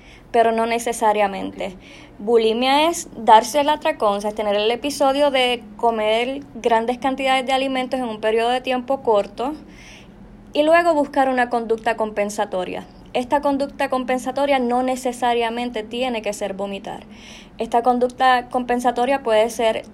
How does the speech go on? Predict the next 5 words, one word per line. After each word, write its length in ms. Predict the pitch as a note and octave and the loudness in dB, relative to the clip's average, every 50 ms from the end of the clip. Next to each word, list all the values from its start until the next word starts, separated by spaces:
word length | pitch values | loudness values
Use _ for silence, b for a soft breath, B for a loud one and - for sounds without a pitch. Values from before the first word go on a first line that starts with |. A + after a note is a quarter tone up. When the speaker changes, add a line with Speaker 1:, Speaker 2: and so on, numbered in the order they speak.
| - - | -4 0
Speaker 1:
tomar 320 | B3 A3 G#3+ G#3 G3+ G#3 | 2 2 4 2 0 0
pastillas 440 | G#3+ G#3+ G#3+ G#3+ A3 G#3 G#3 G#3 G#3 | 0 -4 -4 -4 -6 -2 -2 0 0
adelgazantes, 840 | G3+ G3 F#3+ G3 G3 F#3+ G3 - A3 G#3+ G#3+ A3 A3+ - B3+ C#4+ D4 - B B B B B | 0 -2 -2 -2 -4 -4 -4 0 0 0 0 0 -2 -6 -6 -8 -8 -10 B B B B B
usar 380 | - A3 A3+ A3 A3+ G#3 G#3 - | -4 -4 0 2 2 2 2 2
teces 560 | - - G#3+ G#3+ A3 G#3+ A3+ A3 A3 G#3+ G3+ | -2 -2 0 0 0 0 -2 -2 -2 -2 -2